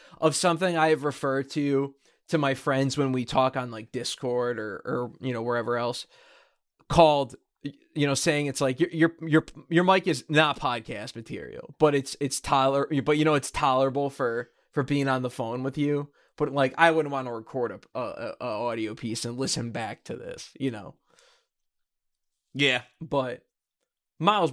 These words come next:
Speaker 1: have you been doing anything interesting this week?
Speaker 2: Uh, yeah, I have a couple of things that I, I can talk about, um, now that we got the first thirteen minutes out of the way. <laughs>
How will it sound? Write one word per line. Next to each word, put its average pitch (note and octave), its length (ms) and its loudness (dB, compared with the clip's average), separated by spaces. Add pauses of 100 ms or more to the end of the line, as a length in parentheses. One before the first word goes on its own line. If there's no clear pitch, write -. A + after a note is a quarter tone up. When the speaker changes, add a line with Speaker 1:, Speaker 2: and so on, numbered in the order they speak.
Speaker 1:
have E3+ 140 2
you B3 120 2
been C#4+ 120 2
doing C#3 220 0
anything D3+ 280 -2
interesting C#3 400 -8
this E3 140 -8
week? E3 240 0 (640)
Speaker 2:
Uh, B2+ 340 2
yeah, C3+ 220 2
I B2 80 2
have F#3+ 120 -2
a F3+ 40 -6
couple B2+ 380 -6
of G#2 100 -12
things G#2 320 -6
that F#2+ 100 -8
I, F#2 220 -6
I F#2+ 320 -8
can G#2 160 -12
talk F2+ 320 -4
about, D2+ 400 -10 (420)
um, F2 320 0
now G2+ 140 2
that G2+ 80 -4
we G#2 80 -2
got G#2 160 -2
the - 60 -12
first - 340 -4
thirteen G2 460 -2
minutes F2 280 -4
out E2+ 140 -2
of E2+ 80 -2
the D#2+ 60 -6
way. D2+ 380 -6 (800)
<laughs> - 80 2